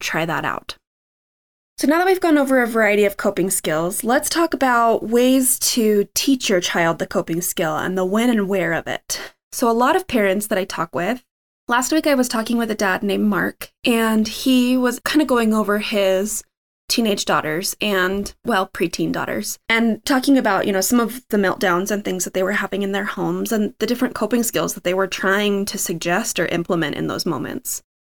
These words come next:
And that during the meltdown, they would suggest things like, "Okay, take a deep breath," or "Go listen to music," or, um, you know, whatever coping skill they felt like might help in that moment. But there were a couple of things that weren't going smoothly in that process.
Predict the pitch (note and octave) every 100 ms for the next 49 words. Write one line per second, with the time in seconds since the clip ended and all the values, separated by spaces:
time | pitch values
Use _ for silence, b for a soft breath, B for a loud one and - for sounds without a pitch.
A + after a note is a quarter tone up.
0 | _ _ - G#3+ G3+ - - A#3 A#3+ B3
1 | A3+ A#3+ E4 - G#3 G#3 G3+ G#3 G#3 B3+
2 | E4 C4+ G3 F3+ - F#3+ G3+ G#3 G3 F#3+
3 | G#3+ B3 A#3 A#3 A3 F#3 F3 G3+ E3+ F#3
4 | - G#3+ G3+ F#3+ F#3 A3+ A3 A3+ - A3+
5 | - G#3 G3 F3+ D#3+ - G3 F#3 F3+ -
6 | _ _ _ _ - G#3 F#3 F3+ - A#3+
7 | A#3 G#3+ A3 G#3+ G#3+ A3 G#3 G#3 G#3 F#3+
8 | F3 G3 G#3+ G3 F3 G#3 F#3 - - G#3+
9 | D3+ F#3 F3+ - F3 E3 D3 - A3 B3+
10 | B3+ B3+ B3 C4+ C#4 E4+ C4 A#3 A3 A3
11 | G#3+ - G#3+ A3 G#3+ G3+ F3+ F#3+ G3 -
12 | G#3 F#3+ - C#3+ F2 A2+ E3+ D3 - E3
13 | - - - B3+ -